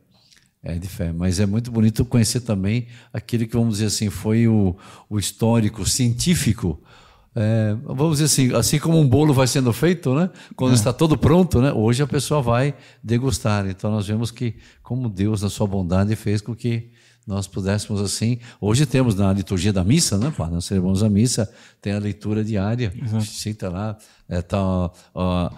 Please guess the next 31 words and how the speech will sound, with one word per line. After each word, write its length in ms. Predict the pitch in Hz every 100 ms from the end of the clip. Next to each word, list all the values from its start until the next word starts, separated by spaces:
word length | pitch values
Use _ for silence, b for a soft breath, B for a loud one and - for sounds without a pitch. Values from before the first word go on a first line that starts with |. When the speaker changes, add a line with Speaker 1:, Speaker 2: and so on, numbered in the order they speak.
| -
Speaker 1:
em 120 | 101
geral 320 | 101 104 95 117
nos 180 | 117
textos 400 | - 113 113 135
vem. 320 | 90 110 101 67 -
Hoje 260 | 85 98 110
é 240 | 95 82 82 b b b b
introdução, 580 | - 90 87 - 104 107
não 80 | 85
sei, 380 | - 113 95 90 151 156 151
o 60 | 87
Deuteronômio, 680 | 95 92 98 92 110 110
o 100 | 92
Êxodo, 360 | 120 113 92 85
né, 80 | 107
que 80 | 113
foi 140 | -
a 40 | 92
missa 240 | 101 -
hoje, 160 | 95 95
Speaker 2:
Sim. 80 | 87
Speaker 1:
a 140 | 90
missa 260 | 90 92 92
do 40 |
dia 120 | 85 90
de 100 | 85
hoje, 280 | 123 120 82
et 60 |
cetera. 220 | - 107 107 B B B
São 180 | - 104
Mateus, 520 | 95 - 104 127 101